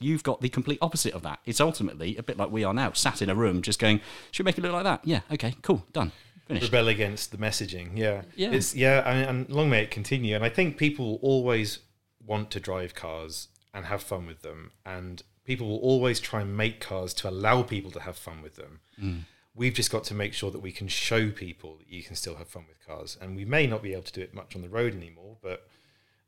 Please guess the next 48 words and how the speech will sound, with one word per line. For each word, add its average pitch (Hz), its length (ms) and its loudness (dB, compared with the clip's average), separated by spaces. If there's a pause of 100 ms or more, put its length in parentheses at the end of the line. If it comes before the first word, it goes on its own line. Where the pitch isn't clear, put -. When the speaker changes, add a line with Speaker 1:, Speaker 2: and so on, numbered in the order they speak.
Speaker 2:
um, 98 440 -4
you 107 100 -8
know, 87 180 -8
there 95 120 -6
are 95 60 -4
still 107 260 -2
places 95 420 -6
in 85 60 -14
the 87 60 -12
world 82 220 -10
you 82 60 -14
can 85 140 -16
go 117 300 4
and 104 140 -4
take 95 200 -6
these 82 140 -12
amazing 80 400 -14
things. 78 480 -14 (260)
And 92 440 -12
I 90 80 -12
just, - 280 -8
yeah, 117 220 -4
I 85 80 -8
just, - 280 -10 (340)
I'll 101 80 -10
be 104 160 -4
a 95 40 -10
very 110 200 -2
sad 107 260 -2
person 107 360 -4
the 90 60 -12
day 92 240 -8
that 95 220 -10
the, 95 180 -14
uh, 90 240 -8 (300)
the, 98 220 -4
the 101 120 -4
engines 95 380 -6
stop - 300 -6
making 92 320 -14
that 92 160 -12
amazing 92 360 -10
noise 90 300 -10
when 87 80 -14
you 87 60 -12
turn 92 240 -10
it 92 40 -10
on. 90 260 -10